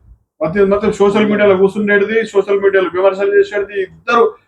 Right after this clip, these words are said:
మాట్లాడితే హిందూ మతం, హిందూ మతం, మతాలు చిచ్చుకొట్టి మత ద్వేషాలకు ప్రేరేపించే తప్ప మరి మనమంతా ఒకటే, నేను నా బాధ్యత కాన్స్టిట్యూన్సీ డెవలప్ చేసే బాధ్యత అని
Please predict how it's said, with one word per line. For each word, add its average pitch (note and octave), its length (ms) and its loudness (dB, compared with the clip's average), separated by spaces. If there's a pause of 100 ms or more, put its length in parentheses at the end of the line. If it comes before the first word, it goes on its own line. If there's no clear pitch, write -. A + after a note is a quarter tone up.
(120)
మాట్లాడితే G#3 640 2
హిందూ F#3+ 340 -2
మతం, G3+ 320 0
హిందూ F#3+ 260 0
మతం, G3 360 0
మతాలు A3 280 0
చిచ్చుకొట్టి G3+ 540 -4
మత - 260 -4
ద్వేషాలకు A3 640 0 (280)
ప్రేరేపించే F#3+ 400 0
తప్ప F3 340 -6 (400)
మరి D#3 60 0
మనమంతా F3+ 460 0
ఒకటే, G#3 280 0
నేను G3 160 2
నా D#3+ 120 2
బాధ్యత F#3 360 0
కాన్స్టిట్యూన్సీ F#3 640 -4
డెవలప్ G3+ 260 2
చేసే G3 200 -6
బాధ్యత F#3 340 -4
అని G3 180 2